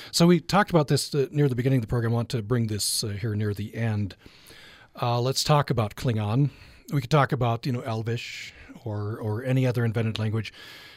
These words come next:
Klingon's an interesting example because it was invented. It has taken on a bit of a life of its own. There are Klingon speakers, uh, out there, uh, including there's a production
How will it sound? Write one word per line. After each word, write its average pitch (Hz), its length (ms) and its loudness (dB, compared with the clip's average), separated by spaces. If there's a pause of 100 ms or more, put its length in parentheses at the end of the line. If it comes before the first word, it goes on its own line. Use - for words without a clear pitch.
(120)
Klingon's 202 480 4
an 139 140 4
interesting 160 460 2
example 113 600 2
because 127 540 0
it 135 120 -4
was 135 260 -2
invented. 131 720 -2 (880)
It 127 200 -2
has 180 280 0
taken 160 260 2
on 143 200 4
a - 20 2
bit 139 140 4
of 131 100 2
a - 20 0
life 127 240 -2
of 113 100 -2
its 113 160 -6
own. 127 160 0
There 110 180 0
are 143 120 2
Klingon 139 460 2
speakers, - 560 -2 (600)
uh, 110 260 -4
out 113 260 0
there, 123 300 2 (680)
uh, 123 320 -2 (300)
including 156 640 2
there's 135 260 4
a 135 40 0
production 143 760 2